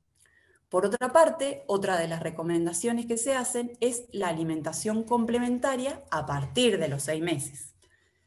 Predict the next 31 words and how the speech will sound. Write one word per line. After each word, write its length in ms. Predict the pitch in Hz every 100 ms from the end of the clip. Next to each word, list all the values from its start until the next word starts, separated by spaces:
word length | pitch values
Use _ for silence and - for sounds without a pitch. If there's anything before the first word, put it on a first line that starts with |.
| _ _ -
Bueno, 400 | 185 170 135 - -
¿esto 280 | 269 330
por 220 | - 202 185
qué 80 | 196
ocurre? 480 | 190 147 - - _ _ _ _
Porque 460 | 175 165 143 139 151
nuestro 340 | 165 156 180
bebé 400 | 202 240 269 - 165
va 60 | 170
a 40 |
necesitar 760 | 170 175 170 185 190 220 220 -
mayor 640 | 190 180 175 196 214 - -
requerimiento 960 | 190 185 170 156 156 170 175 180 226 170
de 120 | 165
energía, 680 | 147 139 135 180 139 131 - _ _ _ _
¿sí? 420 | - 190 196 - - - - _ -
Y 120 | 233
no 160 | 247 269
puede 240 | 277 220
ser 260 | 196 190 175
cubierto 480 | 175 175 170 175 170
por 140 | 160
la 140 | 160
leche. 260 | 160 151 139
Entonces 340 | 175 202 254
necesitamos, 840 | 240 233 233 226 226 294 269 240 220
a 80 | 160
partir 340 | 151 143 226
de 60 | 240
los 140 | 240
ser-, 180 | 269